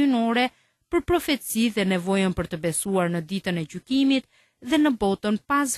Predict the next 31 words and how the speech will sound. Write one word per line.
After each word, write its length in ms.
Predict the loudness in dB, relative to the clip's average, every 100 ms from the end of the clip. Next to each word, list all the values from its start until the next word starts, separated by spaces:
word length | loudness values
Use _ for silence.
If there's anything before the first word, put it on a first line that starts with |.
| -6
vdekjes. 580 | -8 -8 -16 -14 -14 -14 _ _ _ _ _ _
Mendja 400 | 2 4 6 4
e 40 | 4
vërteton 520 | 0 0 -2 0 -2
se 140 | 0 0
njeriu 440 | 2 2 2 0
nuk 180 | -2 -4 -8
është 200 | -8 -12
lëshuar 540 | -10 -4 0 2 0 0
vetëm 420 | 0 0 -4 -4
dhe 80 | -6
pa 160 | -4 -4
qëllim 500 | -2 -2 -2 -4 -6 _ _ _
në 160 | 0 2
botën 360 | 2 0 0 0
e 60 | 0
krijimit, 580 | 0 0 0 -4 -12 _ _ _ _ -6
dhe 140 | -4
sipas 400 | -2 -2 -2 -2
urdhëresave 760 | -4 -2 0 0 0 0 -2 -2
të 120 | -6
krijuesit 680 | -8 -6 -2 0 0 -2 -8
të 80 | -8 -4
tij, 240 | -2 -2 -4 _ _ _ -2
ai 140 | 0
ka 140 | 2 2
detyra 480 | 2 -2 0 2
ndaj 200 | 2 0
vetes 520 | -2 -4 -2 -4 -4 -8
dhe 260 | -8 -4 -2
ndaj 180 | -2